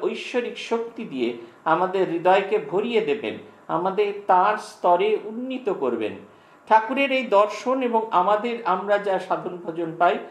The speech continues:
তার মধ্যে কিন্তু খুব একটা ফারাক কিছু নেই। ঠা-, শশী মহারাজ অনুসন্ধান করে চলেছিলেন অনেক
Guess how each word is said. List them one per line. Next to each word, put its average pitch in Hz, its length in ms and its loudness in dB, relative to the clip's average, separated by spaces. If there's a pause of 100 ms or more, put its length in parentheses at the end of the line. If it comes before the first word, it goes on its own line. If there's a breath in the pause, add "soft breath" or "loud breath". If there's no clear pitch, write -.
(260 loud breath)
তার 160 200 4
মধ্যে 180 240 -2
কিন্তু 220 320 -6
খুব 165 240 -6
একটা 165 320 -2 (140)
ফারাক 156 280 2 (100)
কিছু 185 340 -12
নেই। 202 280 -6 (640 loud breath)
ঠা-, 208 360 4
শশী 220 340 2
মহারাজ 254 340 4
অনুসন্ধান 262 640 -2
করে 240 200 0
চলেছিলেন 208 520 -2
অনেক 175 340 -2